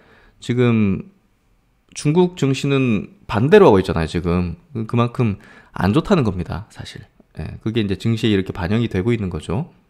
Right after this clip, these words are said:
그리고 이제 원달러 환율이 계속 이제 치솟는 형태가 되고 있죠. 이런 부분들도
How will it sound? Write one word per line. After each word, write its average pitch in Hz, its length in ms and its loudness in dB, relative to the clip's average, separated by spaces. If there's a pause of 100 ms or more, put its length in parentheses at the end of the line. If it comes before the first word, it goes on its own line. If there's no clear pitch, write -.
(640)
그리고 143 160 -2
이제 135 60 4
원달러 147 400 4
환율이 143 560 2
계속 120 240 0
이제 92 100 -2
치솟는 175 460 2
형태가 110 320 0
되고 92 240 0
있죠. 82 460 -6
이런 110 240 -2
부분들도 104 680 2